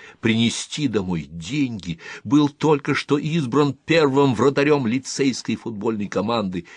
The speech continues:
И три дня назад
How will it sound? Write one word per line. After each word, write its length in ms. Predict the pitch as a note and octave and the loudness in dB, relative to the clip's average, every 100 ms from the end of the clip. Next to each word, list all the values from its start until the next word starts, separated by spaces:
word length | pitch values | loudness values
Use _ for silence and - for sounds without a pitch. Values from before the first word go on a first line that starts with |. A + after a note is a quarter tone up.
| - - - _ _ _ _ - | -20 -20 -20 _ _ _ _ -10
И 180 | - | -8
три 320 | - - G#3 G3+ | -8 -4 -2 -2
дня 320 | C#3+ C#3+ D3 | -4 -6 -4
назад 760 | A2+ G#2+ F#2 F2+ D#2+ - - | -4 -6 -2 -2 -2 -8 -20